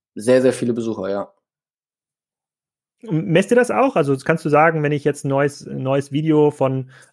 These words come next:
Speaker 2: äh, von einem Grill irgendwie hochlade, in dem du, keine Ahnung, zeigst, wie man einen Braten zubereitest im Grill, weißt du dann, dass dann zwei, drei Wochen später wirklich damit Verkäufe generiert werden? Oder seid ihr gar nicht so tief drin in, in den analytischen Daten?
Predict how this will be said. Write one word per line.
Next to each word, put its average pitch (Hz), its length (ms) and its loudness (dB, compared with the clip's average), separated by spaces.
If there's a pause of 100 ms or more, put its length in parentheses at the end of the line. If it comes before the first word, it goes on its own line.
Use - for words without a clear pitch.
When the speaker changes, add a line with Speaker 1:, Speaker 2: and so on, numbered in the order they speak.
Speaker 2:
äh, 127 280 0
von 131 140 -6
einem 127 140 -6
Grill 147 160 0
irgendwie 139 200 2
hochlade, 139 480 2
in 123 140 -4
dem 127 180 0
du, 117 220 0
keine - 260 -12
Ahnung, 98 220 -10
zeigst, 123 320 -4
wie 127 60 -8
man 120 120 -2
einen 110 120 -2
Braten 156 480 -2 (420)
zubereitest 147 600 2
im 151 200 -2
Grill, 147 520 2
weißt 135 260 0
du 147 60 2
dann, 139 180 2
dass 131 140 -2
dann 127 260 0
zwei, 135 180 0
drei 135 160 0
Wochen 131 220 -2
später 139 320 -2
wirklich 131 320 -6
damit 131 260 0
Verkäufe 151 360 -2
generiert 180 400 -6
werden? 196 260 -2
Oder 131 180 2
seid 120 140 2
ihr 117 60 0
gar 120 80 2
nicht 113 140 -2
so - 60 -20
tief 117 180 -10
drin 113 360 -2
in, - 100 -20
in - 140 -8
den 110 220 -4
analytischen 110 480 -4
Daten? 151 300 -6